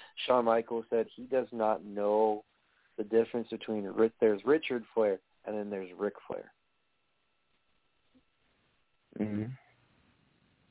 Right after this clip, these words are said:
Speaker 1: Mm. Okay. I know you know these people. Like, uh, Trish. Trish Stratus.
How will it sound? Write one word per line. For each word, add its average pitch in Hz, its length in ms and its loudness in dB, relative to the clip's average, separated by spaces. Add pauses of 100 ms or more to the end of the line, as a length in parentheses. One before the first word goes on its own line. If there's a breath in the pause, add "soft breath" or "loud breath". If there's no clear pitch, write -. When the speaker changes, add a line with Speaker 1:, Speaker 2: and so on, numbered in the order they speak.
(420)
Speaker 1:
Mm. 117 300 -6 (640 soft breath)
Okay. 135 300 4 (760)
I 123 80 2
know 120 180 0
you 123 120 -2
know 123 200 -4
these 123 200 -8 (100)
people. 104 400 -12 (1120)
Like, 123 440 -6
uh, 123 240 4 (600 soft breath)
Trish. 151 240 2 (1900)
Trish 123 200 -8
Stratus. 131 420 0